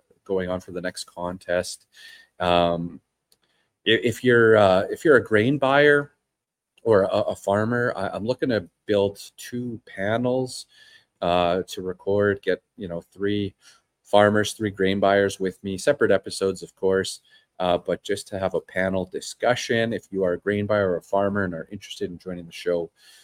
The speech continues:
uh, message me and, uh, let's have some fun with it. And if you have made it to minute forty-one of this episode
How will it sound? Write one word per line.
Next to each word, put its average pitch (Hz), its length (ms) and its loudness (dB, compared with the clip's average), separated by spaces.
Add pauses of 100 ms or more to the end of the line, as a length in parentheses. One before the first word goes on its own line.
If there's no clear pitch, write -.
(160)
uh, 78 80 -8
message 104 520 -2
me 113 340 -4 (300)
and, 82 480 -8
uh, 80 120 -4
let's 85 200 -10
have 85 160 -2
some - 200 -18
fun 98 200 0
with 101 200 -6
it. 101 200 2 (640)
And 120 160 4
if 120 180 4
you 165 100 4
have 123 220 4
made 120 300 4
it 98 200 2
to 98 100 -6
minute 101 380 0
forty-one 104 1600 -2 (180)
of 104 120 -2
this 113 180 -2
episode 147 680 2